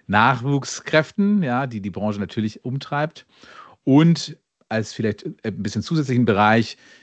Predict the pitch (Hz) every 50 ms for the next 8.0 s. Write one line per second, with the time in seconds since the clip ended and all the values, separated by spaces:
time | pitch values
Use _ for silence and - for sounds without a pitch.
0 | _ _ _ - 107 104 101 101 98 - - 98 95 104 101 101 104 107 117 107
1 | 87 98 85 104 107 107 95 - - 92 92 95 95 92 98 92 - - 101 -
2 | 95 - - - 101 95 95 92 90 90 85 80 - _ _ - _ 110 92 98
3 | 123 120 139 120 113 120 120 107 - 107 95 90 87 113 139 151 147 - 135 123
4 | 113 - 127 123 113 - - - 92 90 85 87 - - - 95 95 101 95 85
5 | - 98 87 - 82 92 101 104 107 101 95 98 - _ _ - - - - -
6 | - - _ _ - 92 92 - - - - 131 110 101 98 95 92 95 85 -
7 | - - - - 98 - - 120 110 107 - 101 98 87 - - - - - -